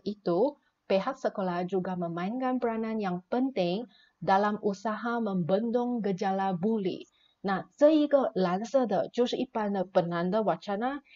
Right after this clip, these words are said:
以前你都会用selain itu，di samping itu，现在可以改用这个。校方呢，也扮演着很重要的角色，在解决这一个霸凌事件上。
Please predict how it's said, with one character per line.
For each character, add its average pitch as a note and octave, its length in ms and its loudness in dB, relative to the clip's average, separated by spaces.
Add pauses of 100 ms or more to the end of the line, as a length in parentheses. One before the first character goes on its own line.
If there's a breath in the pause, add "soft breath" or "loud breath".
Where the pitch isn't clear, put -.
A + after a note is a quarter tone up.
以 G3 160 0
前 A#3+ 220 0
你 G#3+ 120 0
都 F#3+ 160 2
会 A3+ 140 2
用 G#3+ 280 0
selain F3+ 340 0
itu，di G#3+ 580 2
samping F#3+ 480 -4
itu， B3+ 320 0
现 A3+ 240 -2
在 G#3+ 140 -4
可 G#3 120 -6
以 F3+ 60 0
改 E3+ 220 -4
用 F#3+ 200 -2
这 G3 120 -8
个。 - 320 0 (400)
校 D4+ 360 2
方 A#3 300 -2
呢， G3+ 380 -2
也 F3 180 2
扮 C#4+ 240 -2
演 G#3 140 -2
着 B3 140 -2
很 G3 120 -4
重 A3+ 240 -4
要 C4+ 140 -2
的 F#3+ 140 -2
角 E3 200 -2
色， F#3+ 360 -2 (400)
在 G#3 500 -2 (180)
解 E3+ 220 -2
决 F3+ 300 -2
这 A3 160 -2
一 G#3+ 180 -2
个 G3 380 2 (960 soft breath)
霸 B3+ 180 0
凌 F3 240 0
事 G3+ 260 -6
件 F#3 300 0 (320)
上。 - 420 -6